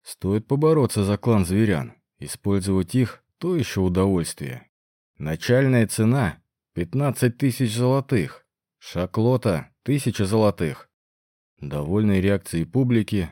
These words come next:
озвучил условия аукционист. Многие участники удивились.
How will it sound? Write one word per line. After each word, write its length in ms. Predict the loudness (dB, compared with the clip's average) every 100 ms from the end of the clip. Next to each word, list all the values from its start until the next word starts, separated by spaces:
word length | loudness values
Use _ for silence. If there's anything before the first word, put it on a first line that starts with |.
| _
озвучил 540 | -12 -6 -4 -2 0
условия 460 | -2 0 0 2 0
аукционист. 920 | 0 -4 -4 -2 0 0 -2 -6 _ _ _ _ _ _ _ _
Многие 460 | -10 -4 -2 0 0
участники 540 | 0 -2 -2 -4 -2
удивились. 760 | 0 0 0 0 -2 -4 -16